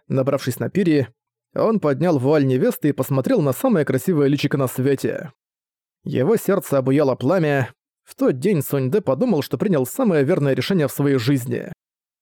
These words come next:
Под влиянием алкоголя Сунь Дэ нырнул в омут с головой. Что до его лжи, это, безусловно, его беспокоило, но он был заядлым игроком.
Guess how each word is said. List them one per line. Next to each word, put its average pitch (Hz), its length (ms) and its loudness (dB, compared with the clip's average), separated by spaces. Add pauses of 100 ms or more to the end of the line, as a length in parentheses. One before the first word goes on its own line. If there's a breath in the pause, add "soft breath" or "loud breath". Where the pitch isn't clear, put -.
(200)
Под 127 140 -2
влиянием 131 400 0
алкоголя 135 480 0
Сунь 131 280 -2
Дэ 151 100 0
нырнул 135 400 0
в 202 40 0
омут 135 240 0
с 139 40 -2
головой. 135 640 0 (680)
Что - 220 -6
до 143 100 0
его 135 200 2
лжи, 139 400 2 (420)
это, 254 160 -2
безусловно, 143 500 0
его 127 120 2
беспокоило, 147 800 0 (240)
но 277 200 2
он 151 140 2
был 170 140 2
заядлым 143 420 2
игроком. 135 540 -2